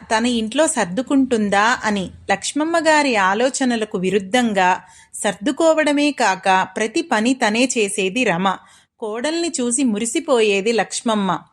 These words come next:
మొదటి రోజుల్లో తమ పరిస్థితులు, వాళ్ళ అమ్మ ఆరోగ్యం అన్నీ చెప్పి, అమ్మను ఆనందంగా ఉంచాలి అని చెప్పాడు రమేష్ రమతో.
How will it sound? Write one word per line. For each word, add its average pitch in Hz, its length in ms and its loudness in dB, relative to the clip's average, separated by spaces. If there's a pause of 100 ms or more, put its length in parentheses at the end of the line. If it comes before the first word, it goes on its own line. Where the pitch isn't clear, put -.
(120)
మొదటి 202 400 -4
రోజుల్లో 233 680 0 (120)
తమ 214 120 0
పరిస్థితులు, 214 960 -2
వాళ్ళ 214 300 0
అమ్మ 185 360 -2
ఆరోగ్యం 190 760 -4 (400)
అన్నీ 233 360 0 (100)
చెప్పి, 196 500 -2 (560)
అమ్మను 294 480 0
ఆనందంగా 269 800 2
ఉంచాలి 226 680 -2
అని 240 180 0 (100)
చెప్పాడు 220 440 0
రమేష్ 233 520 -2
రమతో. 185 500 -2